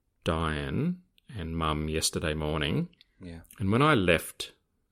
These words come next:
Speaker 1: uh, to drive back here, so it's about a twenty K drive, I saw,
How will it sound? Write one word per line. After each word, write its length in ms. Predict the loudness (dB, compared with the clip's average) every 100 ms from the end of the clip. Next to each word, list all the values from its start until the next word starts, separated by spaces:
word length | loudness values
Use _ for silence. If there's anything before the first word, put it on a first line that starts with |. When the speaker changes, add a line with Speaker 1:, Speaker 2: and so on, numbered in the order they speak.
| _
Speaker 1:
uh, 240 | -16 -14 -12
to 100 | -4
drive 320 | 2 4 4
back 220 | 2 -2
here, 340 | 2 2 2 0
so 160 | 0
it's 120 | 0 2
about 180 | 2 0
a 60 |
twenty 260 | 0 2 2
K 200 | 2 0
drive, 520 | 2 2 2 -2 -4 _ -20 _ _ _ _ _ _ _ _ _ -20 -10 2
I 240 | 6 6
saw, 680 | 6 4 6 6 4 0